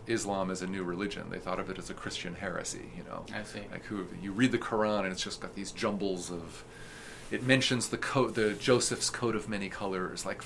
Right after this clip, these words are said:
Speaker 1: it mentions that story, like, five times. It
Speaker 2: Mm-hmm.
Speaker 1: mentions the, it's, it's clearly a bunch of disparate monotheistic traditions stitched together to unite the desert tribes to,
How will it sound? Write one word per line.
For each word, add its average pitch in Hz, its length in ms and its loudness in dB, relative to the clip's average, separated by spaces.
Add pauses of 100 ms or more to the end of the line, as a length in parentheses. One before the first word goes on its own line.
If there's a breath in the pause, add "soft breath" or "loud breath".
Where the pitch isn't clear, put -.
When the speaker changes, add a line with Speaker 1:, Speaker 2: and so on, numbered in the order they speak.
(140)
Speaker 1:
it 113 180 -4
mentions 135 380 2
that 117 160 4
story, 113 340 4
like, 95 180 0
five 92 400 0
times. 90 520 -6
It - 40 -2
Speaker 2:
Mm-hmm. 104 80 -2
Speaker 1:
mentions 104 380 -2
the, 95 220 0 (480 loud breath)
it's, - 240 -4
it's - 400 -2
clearly 170 580 8
a 113 80 4
bunch 127 340 2
of 127 180 0
disparate 127 640 4 (440)
monotheistic 117 800 2
traditions 101 680 -2
stitched - 580 0
together 104 580 2
to 101 100 -6
unite 101 400 2
the 110 80 2
desert 101 320 0
tribes 92 580 4
to, 85 380 -4